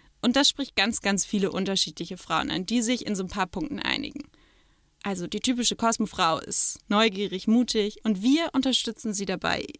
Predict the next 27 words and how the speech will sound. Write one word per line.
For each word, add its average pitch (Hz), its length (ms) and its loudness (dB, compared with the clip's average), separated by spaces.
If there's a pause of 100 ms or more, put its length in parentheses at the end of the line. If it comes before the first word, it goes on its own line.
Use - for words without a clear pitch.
ihre 220 180 -2
Träume - 320 0
zu - 140 -2
verwirklichen. - 680 -10 (640)
Richtig 226 340 0
geraten, 185 560 0
es - 180 0
geht 302 220 2
mal 247 160 2
wieder 208 280 2
um 175 200 0
Hashtag 262 680 0 (160)
Female 190 540 2
Empowerment. - 880 -2 (720)
Denn 214 160 4
wir 240 160 6
wollen 240 180 6
unserer 196 240 0
Hörerin 202 400 2
ein 185 160 0
gutes - 300 0
Gefühl 196 320 -2
geben, - 480 -10 (300)
auch 226 200 2
interessante 233 520 0
Denkanstöße 226 760 0 (380)
oder 269 480 4